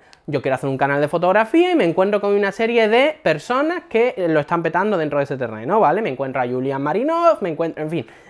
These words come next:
a unos cuantos. Me encuentro unos cuantos dentro de ese terreno. La pregunta es la siguiente, ¿vale? ¿Cuáles son los términos, cuáles son las búsquedas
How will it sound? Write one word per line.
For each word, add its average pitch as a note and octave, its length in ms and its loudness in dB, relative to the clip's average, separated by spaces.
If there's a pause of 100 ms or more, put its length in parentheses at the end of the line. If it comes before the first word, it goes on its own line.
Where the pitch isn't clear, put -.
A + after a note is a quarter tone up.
a D3 100 -2
unos F3+ 240 4
cuantos. A2 400 -12 (320)
Me D3 60 0
encuentro F3 260 2
unos D#3+ 140 -2
cuantos C#3+ 420 -6
dentro C3 260 -6
de B2+ 100 -4
ese B2 120 -14
terreno. G#2 380 -12 (480)
La D#3+ 100 4
pregunta G3 380 2
es F3+ 40 0
la E3+ 120 0
siguiente, A3+ 360 -4
¿vale? A#2+ 280 0 (440)
¿Cuáles G#3 300 4
son A3 180 0
los D3+ 160 2
términos, B3+ 640 -2
cuáles G3 300 0
son G3+ 180 -2
las B2+ 180 -2
búsquedas B3+ 440 -2